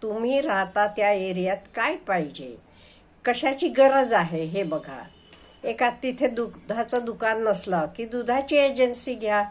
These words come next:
सकाळ संध्याकाळ एवढंच ती चालवायची असते. असं काहीतरी नवीन बघा, आपल्या एरियात कशाची गरज आहे,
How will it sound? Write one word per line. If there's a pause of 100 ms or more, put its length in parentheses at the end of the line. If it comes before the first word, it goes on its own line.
(600)
सकाळ
संध्याकाळ
एवढंच (120)
ती
चालवायची
असते. (680)
असं
काहीतरी
नवीन
बघा,
आपल्या
एरियात (140)
कशाची
गरज
आहे,